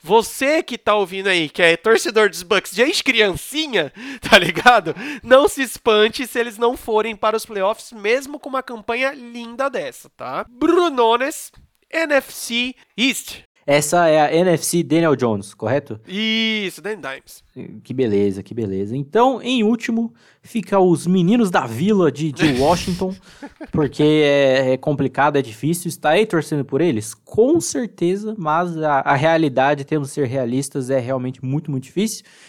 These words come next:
Speaker 2: Em quarto, o menino New York Giants, que apesar de ser um time que eu acho que vai ter uma melhora considerável, porque, assim,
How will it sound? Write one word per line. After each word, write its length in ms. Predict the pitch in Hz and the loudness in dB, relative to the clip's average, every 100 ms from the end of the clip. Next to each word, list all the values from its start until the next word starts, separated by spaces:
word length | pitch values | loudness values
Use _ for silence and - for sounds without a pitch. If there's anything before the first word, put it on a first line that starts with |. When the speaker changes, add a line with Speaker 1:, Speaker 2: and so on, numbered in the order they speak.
| _ _ | _ _
Speaker 2:
Em 160 | - 202 | 0 0
quarto, 440 | 180 175 160 139 | 2 4 4 0
o 20 | 147 | -2
menino 420 | 156 156 160 151 | 0 2 2 2
New 200 | 147 175 | 2 4
York 320 | 147 151 147 | 4 2 0
Giants, 640 | 123 135 151 170 170 - - _ _ _ | -2 0 2 0 -2 -6 -10 _ _ _
que 100 | 180 | -2
apesar 360 | 180 190 208 | 2 2 2
de 100 | 226 | 0
ser 80 | - | 0
um 80 | 226 | -2
time 320 | 180 190 175 | -2 -2 -2
que 100 | 175 | 0
eu 80 | 170 | 0
acho 200 | 180 - | 0 -2
que 80 | 180 | -6
vai 120 | 170 | -4
ter 140 | 175 | -2
uma 140 | 202 208 | 0 2
melhora 500 | 180 156 151 147 135 | 2 2 2 2 0
considerável, 1040 | - 190 175 - 160 143 127 139 165 185 | -4 -4 -2 -4 -2 0 2 0 -2 -6
porque, 260 | 185 208 254 | -4 -6 -6
assim, 300 | 240 165 | -6 -8